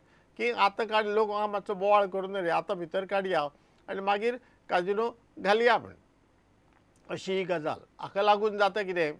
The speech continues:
चीफ मिनिस्टरान पयलीं बरयलें एक, आतां केलें एक, सरकारचें नांव वायट जाता. सरकाराचें नांव वायट जाता, हे सरकाराचेर विश्वास दवरचो न्ही अशें म्हणून लोकांचें मत जातलें.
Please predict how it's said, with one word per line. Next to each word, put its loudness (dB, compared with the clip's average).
चीफ 0
मिनिस्टरान -2
पयलीं -2
बरयलें 2
एक, 2
आतां -2
केलें 0
एक, 0
सरकारचें -4
नांव -2
वायट -2
जाता. -12
सरकाराचें 2
नांव 4
वायट 8
जाता, 2
हे 2
सरकाराचेर 4
विश्वास 2
दवरचो 2
न्ही 0
अशें 2
म्हणून -2
लोकांचें -2
मत 0
जातलें. -2